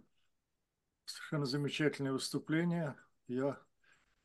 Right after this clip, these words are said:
даже не думал, что вы за такое короткое время сумеете подготовить такой прекрасный доклад. Спасибо, Игорь. А, Евгений. Хорошо. Э, ну что, вот у нас выступающие закончились.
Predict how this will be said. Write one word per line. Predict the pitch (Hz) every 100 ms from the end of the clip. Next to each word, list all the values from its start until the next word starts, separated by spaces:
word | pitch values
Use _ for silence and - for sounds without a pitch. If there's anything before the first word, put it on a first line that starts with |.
| _
даже | 131 120 131
не | 127
думал, | 113 147 151
что | - - 123
вы | 123
за | 113
такое | 117 - 127
короткое | 117 127 127 - 131
время | 123 131 139
сумеете | 123 - 117 120 117 -
подготовить | - 101 117 120 - 120 120 120
такой | - - 120
прекрасный | 104 120 - 120 113 - 110
доклад. | 117 117 113 98
Спасибо, | - - 117 - 110 104
Игорь. | 101 95 - _
А, | 123 110 104 101
Евгений. | 101 95 104 90 - _ _ - - - - _ _ _
Хорошо. | - 165 196 - 147 143 - - _ -
Э, | 147 147
ну | 143 190
что, | 190 - 208 139
вот | 123 165 175
у | 170
нас | 180 190 -
выступающие | 175 - 170 175 175 165 - 151
закончились. | 135 165 - 147 131 175 185 185 -